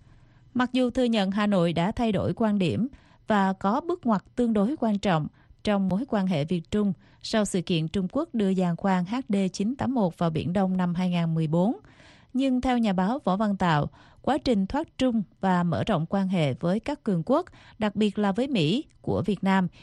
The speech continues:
hiện nay đang diễn ra quá chậm, khiến cho ông và nhiều người dân vô cùng sốt ruột. Sự kiện hàng không mẫu hạm U S S Ronald Reagan đến Biển Đông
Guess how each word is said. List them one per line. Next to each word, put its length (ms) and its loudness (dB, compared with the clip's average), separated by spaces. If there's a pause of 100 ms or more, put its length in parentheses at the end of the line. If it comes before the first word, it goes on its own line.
(100)
hiện 320 -2
nay 300 0
đang 240 0
diễn 200 -2
ra 180 -2
quá 220 -2
chậm, 300 0 (300)
khiến 280 -2
cho 120 -2
ông 340 0
và 100 0
nhiều 200 0
người 200 0
dân 400 0
vô 180 0
cùng 320 -2
sốt 280 -6
ruột. 220 2 (880)
Sự 180 -2
kiện 280 0
hàng 200 0
không 260 -2
mẫu 140 2
hạm 340 0
U 240 0
S 120 -6 (160)
S 120 -10
Ronald 340 0
Reagan 380 0
đến 280 -2
Biển 200 -2
Đông 240 4